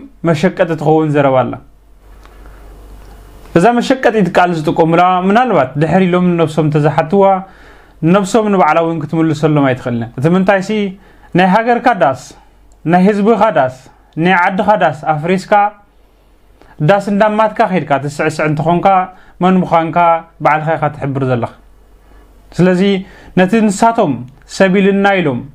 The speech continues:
ዝዛረብዎ ዘረባ ባዕሎም ንባዕሎም ከማን ክምልስዎ ይክእሉን እዮም። ኣብዚ ሕጂ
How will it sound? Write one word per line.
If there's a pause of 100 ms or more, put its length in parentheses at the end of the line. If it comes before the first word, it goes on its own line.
(180)
ዝዛረብዎ
ዘረባ (540)
ባዕሎም
ንባዕሎም
ከማን (100)
ክምልስዎ
ይክእሉን
እዮም። (2250)
ኣብዚ
ሕጂ